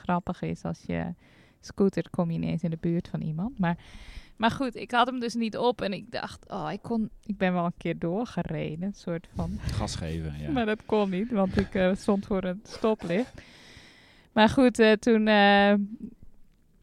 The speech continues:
Speaker 1: dacht ik gelijk, oh, ik wil geen boete, weet je. Nou, toen dacht ik, weet je wat, ik zeg gewoon tegen die man dat ik er last van heb. Ik zei, weet je, ik vind het heel vervelend, ik krijg last van mijn longen.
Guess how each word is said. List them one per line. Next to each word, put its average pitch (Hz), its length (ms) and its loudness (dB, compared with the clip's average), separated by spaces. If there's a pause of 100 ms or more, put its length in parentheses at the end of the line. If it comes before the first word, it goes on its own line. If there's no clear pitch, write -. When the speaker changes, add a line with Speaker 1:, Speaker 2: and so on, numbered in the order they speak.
(340)
Speaker 1:
dacht 180 280 4
ik 190 140 -2
gelijk, 170 400 -2
oh, 147 200 -8
ik 202 120 -8
wil 202 120 -6
geen 185 280 -4
boete, 180 360 0
weet 147 360 -6
je. 240 200 -2 (440)
Nou, 202 180 -4
toen 226 160 -2
dacht 233 260 -2
ik, 240 120 -8
weet 254 220 -2
je 262 60 -8
wat, 285 160 -4
ik 262 100 -12
zeg 277 260 -6
gewoon 320 160 -8
tegen 190 280 -2
die 170 120 -6
man 165 240 -10
dat 180 80 -8
ik - 100 -8
er 202 80 -4
last 233 320 -2
van 190 160 -2
heb. 175 200 -4
Ik 185 100 -14
zei, 214 240 -4
weet 240 280 -6
je, - 120 -8
ik - 240 -12 (640)
vind 254 180 0
het 247 80 2
heel 262 180 2
vervelend, 233 800 0
ik 220 120 -10
krijg 214 220 -2
last 208 260 -2
van 202 100 -2
mijn 185 180 2
longen. 233 400 0